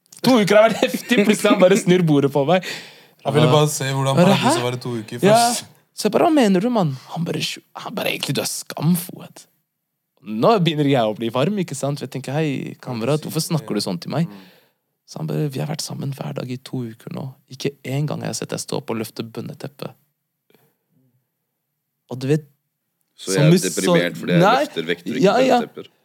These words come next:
Speaker 1: Men som muslim, liksom,
Speaker 2: Nei.
Speaker 1: jeg har ikke noe å si på det, for det er sant. Fordi det er ikke, du er ikke en god muslim fordi du ber fem ganger dagen. Det er plikt. Det er liksom,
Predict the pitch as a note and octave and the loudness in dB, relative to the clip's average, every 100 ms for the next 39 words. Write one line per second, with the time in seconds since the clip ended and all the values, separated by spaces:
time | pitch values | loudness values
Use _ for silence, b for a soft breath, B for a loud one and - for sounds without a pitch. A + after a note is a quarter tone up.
0 | - F#3+ - G3+ G3+ G3 - D3+ F#3 D#3+ | 0 0 2 4 4 4 2 2 6 4
1 | D3+ A3 B3+ F#3+ - - - G3 D3+ B3 | 2 0 0 0 -8 -2 2 2 2 4
2 | A3+ C#3+ E3+ - C#3 C#3+ F3+ G#3 - F3 | 4 4 4 2 -2 0 0 -2 2 2
3 | F3 F#3 A3 - B B B F#3 E3 C#3+ | 2 0 0 -2 B B B 2 2 2
4 | A3 - - A#2+ - F#3 B2+ A#2+ B2 C#3 | -2 -6 -8 -4 0 0 0 -4 -4 -4
5 | B2+ A#2 C3 B2+ B2 B2+ A#2+ A#2+ B2 A#2+ | -6 -8 -6 -6 -6 -6 -4 -6 -6 -8
6 | A2+ A#2 G2 A2 E3+ - - D#3 C3+ - | -8 -6 -6 -4 -4 -6 -4 -2 -2 -6
7 | B2+ E3 - - - _ _ _ _ C3 | -2 -2 -4 -16 -18 _ _ _ _ 0
8 | D#3 C3+ C#3+ C3 | 0 2 -2 -4